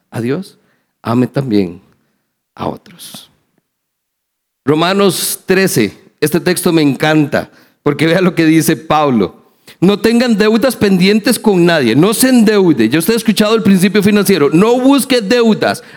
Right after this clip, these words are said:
a no ser la deuda de amarse unos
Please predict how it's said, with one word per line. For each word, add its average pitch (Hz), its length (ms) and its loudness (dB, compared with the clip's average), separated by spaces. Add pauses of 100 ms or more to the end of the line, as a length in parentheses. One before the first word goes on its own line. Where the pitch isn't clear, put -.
(120)
a 185 180 0
no 294 300 2
ser 220 580 -2 (300)
la 190 240 2
deuda 233 460 0
de 226 80 0
amarse 233 720 0
unos 220 720 2